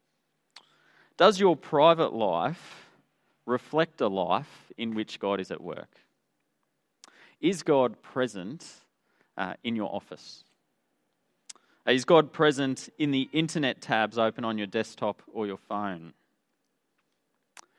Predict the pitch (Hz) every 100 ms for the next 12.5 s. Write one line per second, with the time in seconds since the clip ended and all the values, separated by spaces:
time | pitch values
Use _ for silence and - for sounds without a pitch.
0 | _ _ - 156 147 143 123 131 135 131
1 | 120 113 - 131 117 107 101 101 104 104
2 | 101 101 - 98 110 104 - 101 95 107
3 | 95 - 98 95 - 95 90 - 92 92
4 | 87 - _ 95 90 90 87 85 73 -
5 | _ _ _ _ _ _ _ _ _ _
6 | _ _ _ _ _ - 117 117 117 113
7 | - 135 131 113 80 98 - 110 107 104
8 | 98 98 95 90 95 92 - 78 - -
9 | - _ _ _ _ _ _ _ _ _
10 | _ _ _ _ _ _ _ _ _ _
11 | _ _ - 175 220 - - 185 143 95
12 | 117 202 - -